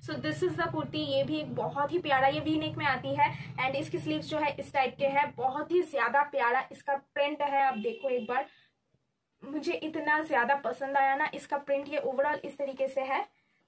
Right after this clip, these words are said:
like this, and पीछे से भी ये बिल्कुल same ही है almost।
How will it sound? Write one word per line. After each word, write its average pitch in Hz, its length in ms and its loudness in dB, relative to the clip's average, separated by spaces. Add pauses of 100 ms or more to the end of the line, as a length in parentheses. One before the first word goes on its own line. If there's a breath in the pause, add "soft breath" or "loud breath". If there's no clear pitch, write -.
like 226 280 -4
this, 294 340 -2
and 247 160 -4
पीछे 285 300 -6
से 277 160 0
भी 277 100 -6
ये 277 140 0
बिल्कुल 262 300 -6
same 240 280 -8
ही 262 180 -8 (160)
है 220 280 -4
almost। 233 340 -16